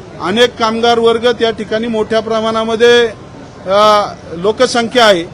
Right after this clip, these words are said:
आणि अशा परिस्थितीत जर रस्तेच ट्रॅफिकमध्ये लोकांना दोन दोन, तीन तीन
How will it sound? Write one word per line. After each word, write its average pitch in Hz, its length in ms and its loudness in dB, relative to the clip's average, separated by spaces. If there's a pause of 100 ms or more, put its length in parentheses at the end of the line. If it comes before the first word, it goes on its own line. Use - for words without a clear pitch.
(360)
आणि 214 140 -8
अशा 214 320 0
परिस्थितीत 240 560 -2
जर 226 240 0
रस्तेच 226 540 0
ट्रॅफिकमध्ये 220 840 -4 (440)
लोकांना 233 480 0
दोन 220 220 0
दोन, 233 180 2
तीन 214 200 -8
तीन 226 180 -6